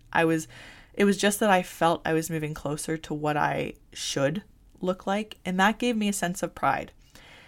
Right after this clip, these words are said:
Looking back, I confused that sense of pride for acceptance. And I was getting compliments from a bunch of different people, and that also made me feel really good. That gave me, again, that kind of false sense of acceptance because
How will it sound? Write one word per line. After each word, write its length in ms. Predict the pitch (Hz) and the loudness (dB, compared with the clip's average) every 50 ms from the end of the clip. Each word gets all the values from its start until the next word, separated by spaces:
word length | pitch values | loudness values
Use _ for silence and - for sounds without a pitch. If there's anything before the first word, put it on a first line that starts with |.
| - _ - - | -20 _ -12 -2
Looking 360 | 180 185 202 - 226 220 196 | 0 0 0 0 0 -2 2
back, 400 | - - - 165 - - - - - - - | 4 4 4 2 0 -2 -6 -20 -20 -16 0
I 520 | - 180 185 196 202 208 214 214 214 214 214 - _ - _ - | 4 6 8 8 8 6 6 4 2 2 -2 -6 _ -20 _ -6
confused 580 | - 202 180 - - - 175 175 185 185 180 | -4 -4 -4 -4 -4 -4 -2 0 0 0 2
that 200 | - 175 175 - | 2 2 2 2
sense 280 | - - 175 175 - - | 0 -4 -4 -4 -2 -4
of 160 | 180 175 - | -6 -6 -6
pride 500 | - - 151 151 156 151 160 180 202 - - - - - - - - - | -6 -2 -2 0 0 0 -2 -2 -4 -6 -10 -20 -20 -20 -20 -20 -20 -20
for 260 | _ - - 175 170 160 | _ -6 0 2 4 4
acceptance. 760 | 147 - - - 151 - - - - - - - - - - - _ _ - _ - - - _ _ _ _ - - - | 2 0 -4 -4 -4 -4 -4 -8 -8 -8 -8 -10 -10 -10 -12 -16 _ _ -20 _ -20 -20 -20 _ _ _ _ -20 -4 0
And 140 | 190 190 | 4 6
I 60 | 196 202 | 6 6
was 80 | 196 | 6
getting 240 | 202 247 247 247 226 | 4 2 2 2 -2
compliments 580 | - - 165 180 190 - 190 170 165 156 - - | 0 0 0 0 0 0 -4 -4 -4 -4 -6 -10
from 460 | - - 160 160 160 160 156 151 - | -8 -4 0 0 0 0 -2 -4 -4
a 80 | 160 156 | -4 -6
bunch 400 | 156 - - - 156 160 160 - | -6 -4 2 2 2 2 2 -2
of 100 | 170 156 | -2 -2
different 340 | 156 156 - - 156 147 - | -2 -4 -4 -4 -8 -8 -6
people, 400 | - 165 160 - 156 147 147 - | -8 -8 -4 -2 -2 -2 -2 -2
and 180 | - 165 160 | -4 -4 0
that 180 | 165 170 185 - | 0 0 0 2
also 360 | - 165 170 170 - 180 165 | 0 0 0 0 0 0 0
made 240 | 160 156 151 160 160 | 0 0 -2 -2 -2
me 120 | 160 165 160 | -4 -6 -6
feel 280 | - - 170 160 156 | -4 -2 0 0 2
really 220 | 170 160 151 143 143 | 2 0 -2 -2 -4
good. 340 | 143 - 151 139 - 143 | -4 -2 -2 -2 -2 0
That 240 | 151 165 180 - - | 0 0 0 0 0
gave 240 | - 165 165 175 175 | -2 0 0 0 -2
me, 260 | 170 165 160 156 156 - - - - - - - | -4 -8 -8 -8 -10 -12 -16 -20 -20 -18 -6 -4
again, 320 | 180 170 170 170 175 165 | -4 0 2 2 2 2
that 180 | 160 156 - - | 0 -2 -2 0
kind 160 | - 190 170 | -2 -2 -2
of 100 | 160 - | -2 -4
false 400 | - - - 156 135 143 160 - | -6 -4 -2 -2 -2 -2 -4 -6
sense 280 | - - 175 180 185 | -4 -2 -2 -2 0
of 80 | - 185 | 0 -2
acceptance 580 | 185 190 - - 185 180 - - 202 208 214 - | -2 -2 -2 -2 -4 -4 -2 -2 -4 -4 -4 -4
because 300 | - 165 - 175 165 | -8 -4 -4 -4 -4